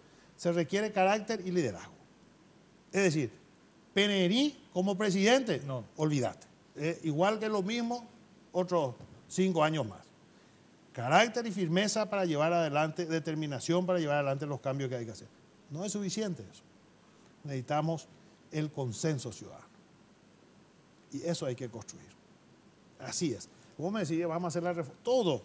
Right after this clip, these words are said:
Speaker 1: todo podemos hacer. Pero necesitamos un gran consenso ciudadano para hacer las reformas y a partir de las reformas empezar a construir una institucionalidad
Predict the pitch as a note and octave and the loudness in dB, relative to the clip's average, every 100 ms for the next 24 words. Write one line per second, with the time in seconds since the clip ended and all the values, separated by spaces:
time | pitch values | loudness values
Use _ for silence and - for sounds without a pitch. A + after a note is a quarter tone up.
0 | - A#3+ D4+ A#3+ F#3 F3 D#3+ A2 - - | 4 6 8 6 8 6 6 0 -6 -18
1 | - - - - - - B2+ D#3+ C#3 D3 | -20 -20 -20 -20 -16 -8 -4 -2 -2 -2
2 | D3 C#3 F#3 G#3 F3 C#3 C#3+ D#3 B2+ A2 | -2 -2 -2 -2 -6 -6 -6 -8 -6 -8
3 | F#2+ F#2 - G#2+ G2 F#3+ A#3 B3 A3 F#3+ | -10 -14 -12 -10 -2 0 2 2 0 0
4 | G3+ G#3+ A#3 - - - - C#3+ C3+ A2+ | -2 -2 -8 -14 -20 -18 -6 -4 -4 -4
5 | D3 F#3 G3+ F#3+ G3 G#3+ G3+ D#3 D#3+ D#3+ | -2 -2 -2 -4 -4 -4 -6 -6 -4 -4
6 | E3 E3 D3+ D#3+ F3 E3 F3 E3 E3+ E3+ | -4 -4 -4 -2 -4 -4 -4 -2 -2 0
7 | D#3+ D#3 D3 F#3+ | -2 -2 2 0